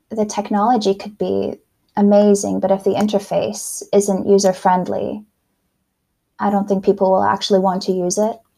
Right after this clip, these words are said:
So I think, you know, I can bring all my skill set, you know, branding and design and code and all of that into, into one project. And it won't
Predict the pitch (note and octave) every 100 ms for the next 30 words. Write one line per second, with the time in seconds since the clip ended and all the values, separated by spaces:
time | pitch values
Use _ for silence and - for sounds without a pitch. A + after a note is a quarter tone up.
0 | _ _ _ _ _ _ _ _ - -
1 | F#3+ F3 G3 G#3+ G3 - F#3+ F#3+ G3 G#3+
2 | - G3+ G#3 G3 F#3+ F#3 F#3 F#3 F3 -
3 | F#3 E3+ E3+ - E3+ F3+ - F3+ D#3+ E3
4 | F#3 F3 E3+ D#3+ E3 - - F3+ G3 _
5 | _ _ F#3+ G3 F3 D#3+ F2+ C#3 D#3 -
6 | G#3+ - - - _ - G#3+ F3 D#3+ E3
7 | E3+ F#3 F#3+ G3 - G3 - - F3+ -
8 | - D#3 D3+ - - _ _ _ - F3+
9 | F3 E3+ E3 - F#3+ E3+ D#3+ E3+ D#3 -
10 | - - - - _ _ _ _ _ -
11 | F#3 D#3+ - F#3+ F#3+ F3+ E3+ -